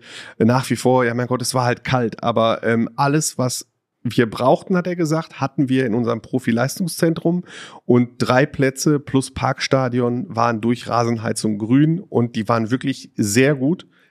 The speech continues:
wirklich sehr gut, habe ich mich auch, äh, selber von überzeugt, äh, sodass man schon sagen kann, und die Spieler, wir haben mit Kenan Karaman und mit Ron Schallmerk gesprochen und die sagten auch, mein Gott,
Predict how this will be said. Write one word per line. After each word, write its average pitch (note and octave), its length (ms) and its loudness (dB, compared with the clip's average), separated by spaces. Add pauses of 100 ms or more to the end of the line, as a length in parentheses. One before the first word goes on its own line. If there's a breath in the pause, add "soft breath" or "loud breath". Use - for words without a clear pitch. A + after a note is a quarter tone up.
(100)
wirklich D3 380 0
sehr C3+ 200 2
gut, D3 200 -2
habe B2 140 -4
ich A2+ 60 -4
mich G#2 160 -4
auch, G2 440 -6
äh, G#2+ 60 -2
selber A#2+ 260 -2
von A2+ 180 -4
überzeugt, A#2+ 560 -2 (520 loud breath)
äh, A2+ 200 4
sodass A#2 300 0
man A#2 120 2
schon A#2+ 160 0
sagen A#2 260 2
kann, A#2+ 220 0
und A2 180 -4
die A#2 80 -4
Spieler, D3+ 320 2
wir A#2+ 60 4
haben A#2 80 2
mit A2 100 -4
Kenan A2+ 240 0
Karaman A2 500 0
und G#2 160 -2
mit A2 220 -6
Ron A2 160 -2
Schallmerk B2 440 -2
gesprochen A#2 440 -2
und A2 100 -4
die A2 80 -2
sagten A2 300 -4
auch, A2+ 240 0 (1120 loud breath)
mein C3 160 4
Gott, C3+ 220 2